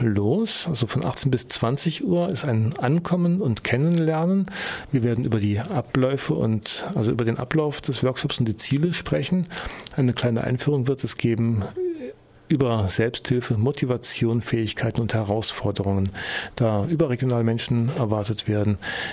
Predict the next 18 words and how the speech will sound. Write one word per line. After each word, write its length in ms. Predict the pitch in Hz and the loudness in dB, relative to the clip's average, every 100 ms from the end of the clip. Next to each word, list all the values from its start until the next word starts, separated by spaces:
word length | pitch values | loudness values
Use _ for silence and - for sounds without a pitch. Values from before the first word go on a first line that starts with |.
| - | -6
eben 360 | - 107 101 90 - - - | 0 2 2 0 -4 -10 -2
ein 380 | 113 110 107 - - - - - - | 0 2 0 -6 -16 -20 -18 -14 -2
Kennenlernen 840 | 120 110 123 120 117 113 113 120 160 | 0 2 2 2 2 2 2 0 0
am 180 | 113 98 | 0 0
Freitagabend, 800 | - 107 113 - 117 135 135 - | -2 -2 -4 -2 0 0 0 0
danach 400 | 107 101 104 147 | 2 2 0 -2
eventuell 720 | 98 104 101 - 101 101 104 - - - - - | 0 0 0 -2 -2 0 -2 -6 -12 -12 -12 -4
noch 200 | 110 - | -2 0
gemeinsame 460 | 113 104 107 110 110 | 0 2 2 0 -2
Aktivitäten, 800 | - 110 107 - 120 139 196 185 - - - - - | -2 0 -2 0 -2 0 0 0 -4 -16 -18 -18 -8
sofern 760 | - 107 101 98 - 101 95 | 0 2 2 0 -2 0 0
das 180 | 98 - | 0 -2
gewünscht 420 | 160 113 95 - | -2 0 -2 -2
ist. 240 | 98 - - - - - - | -4 -4 -10 -10 -10 -10 -6
Am 160 | - 120 | 0 2
Samstag 480 | 135 170 - 175 - | 2 0 -2 -2 -2
dann 300 | 147 143 160 | 0 2 0
um 420 | 466 135 123 | 0 2 2